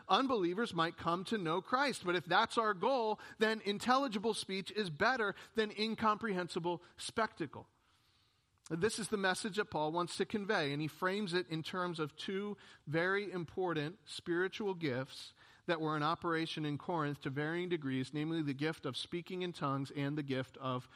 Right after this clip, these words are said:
prophecy. And so what we're going to do today is just sort of go through this chapter,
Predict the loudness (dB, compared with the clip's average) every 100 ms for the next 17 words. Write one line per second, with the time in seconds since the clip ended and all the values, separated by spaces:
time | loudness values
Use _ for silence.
0 | -20 -4 2 2 2 -4 -4 -4 -2 0
1 | 2 0 0 0 0 0 0 0 2 2
2 | 2 -2 -12 -6 -2 0 0 -2 0 2
3 | 2 2 2 2 0 -2 0 -2 0 2
4 | 2 2 2